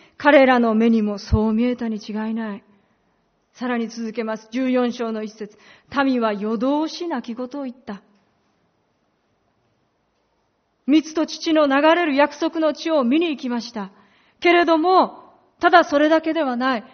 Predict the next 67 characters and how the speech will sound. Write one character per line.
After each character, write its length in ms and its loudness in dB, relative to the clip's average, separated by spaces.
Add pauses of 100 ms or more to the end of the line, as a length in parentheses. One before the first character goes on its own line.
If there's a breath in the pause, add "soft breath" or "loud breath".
(180 soft breath)
そ 180 0
こ 160 4
に 140 0
は 480 2
戦 320 4
わ 100 8
な 140 4
け 120 0
れ 120 2
ば 100 2
な 140 2
ら 120 0
な 160 2
い 60 -2
相 180 -4
手 120 -6
が 100 0
い 100 -4
た。 160 -10 (340 soft breath)
そ 140 -2
し 60 -2
て 100 0
そ 140 -2
れ 100 4
を 80 2
通 200 0
し 40 -12
て 100 -2
見 120 -2
た 100 2
と 100 -6
き 120 -8
に 140 -4
自 140 -4
分 220 -2
自 100 -8 (140)
身 60 -8
は 120 -4
イ 120 -10
ナ 160 -4
ゴ 120 -14
の 140 -4
よ 120 2
う 60 0
に 100 -4
小 260 -2
さ 120 -2
く 80 -8
見 100 -2
え 100 -2
た。 140 -8 (420 soft breath)
あ 100 0
ま 160 -8
り 120 -2
に 60 2
も 160 4
貧 280 4
し 100 -6
く、 240 -6 (240)
弱 300 4
く、 160 -8
と 120 0
て 140 0
も 140 -2
こ 80 -18
こ 120 0
に 140 0